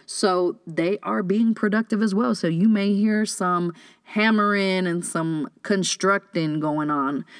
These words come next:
But no matter what, we're gonna have a good time. You are gonna learn a lot. Hopefully you'll laugh a lot. And then you're gonna go out there and live a lot in only the way that you can.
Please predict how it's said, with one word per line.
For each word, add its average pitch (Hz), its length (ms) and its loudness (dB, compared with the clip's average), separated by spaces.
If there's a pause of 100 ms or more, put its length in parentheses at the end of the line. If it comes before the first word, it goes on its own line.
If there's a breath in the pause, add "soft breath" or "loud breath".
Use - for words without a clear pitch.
(140)
But 220 100 4
no 254 140 4
matter 269 240 4
what, 262 260 0
we're 247 140 2
gonna 247 180 4
have 233 160 4
a 208 40 0
good 185 200 0
time. 156 520 -2 (100)
You 196 320 4
are 214 140 4
gonna 190 500 0
learn 175 280 2
a 226 80 4
lot. 226 280 2
Hopefully 196 380 -2
you'll 165 180 2
laugh 165 260 2
a 220 60 0
lot. 220 340 2 (340 loud breath)
And 226 140 6
then 359 140 2
you're 403 100 0
gonna 359 160 0
go 262 220 2
out 226 180 0
there 208 320 2
and 190 180 2
live 196 280 2
a - 20 2
lot 156 460 -2
in 180 240 -2 (180)
only 330 520 2
the 349 140 -2
way 185 580 2
that 160 260 -6
you 165 260 -4
can. 156 560 -6